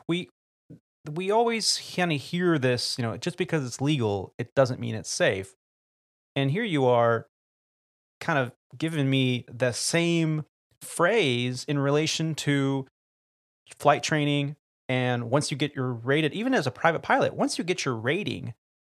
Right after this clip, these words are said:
that doesn't necessarily mean that you can do everything that a private pilot can do and you'd be safe at it.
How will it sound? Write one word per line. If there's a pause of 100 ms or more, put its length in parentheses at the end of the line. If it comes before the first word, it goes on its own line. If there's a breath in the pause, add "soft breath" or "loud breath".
(160)
that
doesn't
necessarily
mean (1120)
that (180)
you
can
do
everything (220)
that
a
private
pilot
can
do
and
you'd
be
safe
at
it.